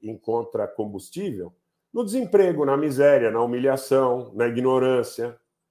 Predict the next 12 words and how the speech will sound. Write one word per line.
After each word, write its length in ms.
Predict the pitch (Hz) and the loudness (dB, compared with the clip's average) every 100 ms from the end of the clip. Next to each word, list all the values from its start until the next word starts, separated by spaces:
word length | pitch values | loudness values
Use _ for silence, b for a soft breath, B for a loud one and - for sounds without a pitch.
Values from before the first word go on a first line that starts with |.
| _ _ _ _ | _ _ _ _
Por 80 | - | -10
que 80 | - | -6
você 140 | 269 | -2
deixa 200 | 262 240 | -2 -2
todos 240 | 226 233 208 | 2 2 2
esses 240 | 208 185 | -4 -8
caras 260 | - 180 151 | -2 -2 0
sem 200 | 170 170 | -2 -4
emprego, 480 | 139 127 110 90 90 | -2 0 0 -2 -4
todos 360 | 190 202 185 | 2 2 0
esses 260 | 175 175 143 | -8 -10 -10
caras 500 | - 165 165 151 - | -2 0 0 -4 -14